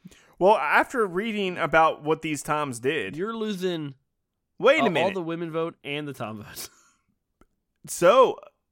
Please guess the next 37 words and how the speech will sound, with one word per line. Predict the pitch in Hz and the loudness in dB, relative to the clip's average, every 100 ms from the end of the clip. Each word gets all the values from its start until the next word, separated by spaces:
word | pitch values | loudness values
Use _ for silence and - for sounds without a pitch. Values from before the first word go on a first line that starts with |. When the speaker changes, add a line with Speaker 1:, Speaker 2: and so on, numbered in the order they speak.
| 170 _ _ - | -20 _ _ -18
Speaker 1:
it, | 208 208 156 | -16 -14 -4
the, | 147 156 135 143 - | 2 2 0 -14 -8
the | 139 147 | -2 0
second | - 196 220 147 | 2 2 2 -2
guy | 139 151 156 | 2 2 4
that | 151 | 0
was | 143 | -2
caught | - 156 220 - | 0 4 4 2
was | 135 139 285 339 | 0 4 4 4
Tom. | - 123 107 82 - _ _ _ _ _ _ _ | -2 -4 -6 -10 -16 _ _ _ _ _ _ _
Speaker 2:
Wait, | 175 156 | -4 -4
you | 143 180 208 | 0 2 2
just | 269 - | 0 -2
said | 220 196 | 0 0
that | 214 208 | 2 0
like | 175 165 156 - | 2 2 0 -2
a | 151 | -4
new | 147 147 170 | 0 0 -2
fact | - 160 151 - | -2 2 2 0
came | - 160 139 | -4 -2 0
on | 165 | 0
your | 180 | -2
<laughs> | - | -2
screen. | - - 233 180 | -8 -2 0 0
You're | 160 | -2
like, | 151 | 0
Speaker 1:
I | 220 | 2
know, | 226 220 233 | 4 6 6
Speaker 2:
"Whoa, | 226 | 6
Speaker 1:
but | 226 247 | 6 6
I, | 277 | 4
Speaker 2:
hold | 320 | 6
Speaker 1:
I | 320 | 4
Speaker 2:
on." | 262 | 4
Speaker 1:
just, | 185 139 _ _ _ _ _ | 0 -6 _ _ _ _ _
'cause | 220 | 0
the | 214 | 2